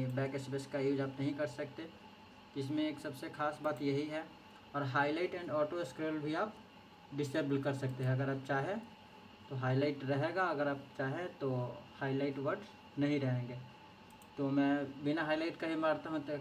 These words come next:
काफ़ी अंतर पड़ जाता है। जब एक highlight award से आप मारते हो तो आपकी speed अलग होती है,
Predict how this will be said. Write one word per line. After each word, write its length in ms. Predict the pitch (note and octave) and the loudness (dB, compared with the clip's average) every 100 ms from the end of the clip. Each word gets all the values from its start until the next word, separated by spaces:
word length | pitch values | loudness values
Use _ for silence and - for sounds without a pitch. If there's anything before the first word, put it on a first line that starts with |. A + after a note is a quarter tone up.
| - - | -4 0
काफ़ी 300 | C#3 - D#3+ | 0 0 0
अंतर 300 | D3 E3 - | 0 0 0
पड़ 160 | D3 | 2
जाता 300 | C3 B2+ B2+ | 2 2 2
है। 160 | B2+ C3 - - C3 | 0 0 -2 -8 -2
जब 200 | C3+ C3+ | 0 2
एक 140 | C3+ - | 0 0
highlight 380 | C3+ D3 D#3+ D3+ | 2 2 2 0
award 240 | D#3 D3+ | 0 0
से 160 | - D#3+ | 0 0
आप 200 | D4+ D3 | 2 2
मारते 300 | C#3 C3+ E3 | -2 -2 -4
हो 60 | |
तो 120 | D#3 C#3+ | -4 -4
आपकी 340 | C3+ C#3+ D3 | -4 -2 -2
speed 240 | C3+ D3+ C3 | -2 -2 0
अलग 300 | C3 C#3+ C#3 | 2 0 -2
होती 260 | C#3+ D#3 | -6 -4
है, 120 | D#3 | -4